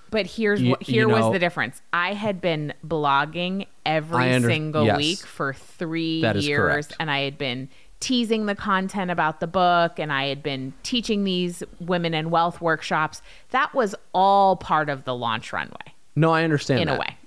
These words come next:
Speaker 2: But that's not what I, I'm talking about creating, taking an idea, creating it, and bringing it to the market. Does not have to have a long runway to be able to do.
Speaker 1: No.
Speaker 2: You built trust over time with what you were doing, and someone else could be doing the exact same thing. So if our friend was like,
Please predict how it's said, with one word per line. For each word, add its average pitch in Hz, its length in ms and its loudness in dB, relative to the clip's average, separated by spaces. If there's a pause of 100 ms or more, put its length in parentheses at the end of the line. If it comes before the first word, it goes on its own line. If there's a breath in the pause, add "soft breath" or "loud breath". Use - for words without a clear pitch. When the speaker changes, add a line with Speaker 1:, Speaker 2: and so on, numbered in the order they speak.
(140)
Speaker 2:
But 139 140 2
that's 151 260 2
not 131 400 2
what 120 540 0 (480 soft breath)
I, 143 420 0
I'm 165 80 0
talking 143 400 2
about 123 260 2
creating, 120 540 2 (140)
taking 120 340 2
an 113 60 2
idea, 104 360 2
creating 101 420 0
it, 95 140 0
and 92 100 -4
bringing 95 240 0
it 85 80 -8
to 95 60 -4
the 90 80 -4
market. 82 440 -2 (520 soft breath)
Does 110 220 2
not 104 140 2
have 101 160 0
to 104 80 0
have 92 120 2
a 90 60 -2
long 82 240 -2
runway 76 300 -4
to 71 80 -6
be 76 80 -6
able 73 180 -6
to 69 100 -10
do. 55 240 -12 (500 soft breath)
Speaker 1:
No. - 80 -6
Speaker 2:
You 139 340 4
built 127 280 2
trust - 460 -2
over 98 280 0
time 110 640 0
with 98 320 -2
what 107 240 -2
you 98 100 -4
were 92 140 -2
doing, 87 400 -2
and 104 200 -4
someone 120 360 2
else 104 260 0
could 95 240 -6
be 95 140 -4
doing 95 280 -2
the 90 100 -4
exact 85 400 -6
same 87 200 -6
thing. 117 300 -2
So 101 160 -2
if 87 100 -6
our 92 120 -2
friend 113 340 -2
was 95 100 -4
like, 90 140 -4